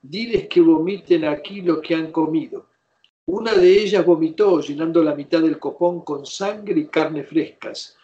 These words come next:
y la otra vomitó lo mismo hasta llenarlo. La gente estaba asombrada con esto, y el mensajero de Allah dijo, "Estas dos ayunaban de lo que Allah hizo lícito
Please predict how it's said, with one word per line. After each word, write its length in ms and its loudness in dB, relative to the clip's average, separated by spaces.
y 80 -4
la 160 4
otra 240 4
vomitó 360 0
lo 120 4
mismo 300 -4
hasta 160 -8
llenarlo. 540 -10
La 80 4
gente 340 -4
estaba 280 0
asombrada 580 -4
con 200 -6
esto, 460 -12
y 100 2
el 80 -4
mensajero 460 2
de 80 8
Allah 240 2
dijo, 480 -4
"Estas 360 2
dos 160 -2
ayunaban 580 -2
de 100 -4
lo 160 -4
que 120 -2
Allah 240 -2
hizo 260 -2
lícito 720 -4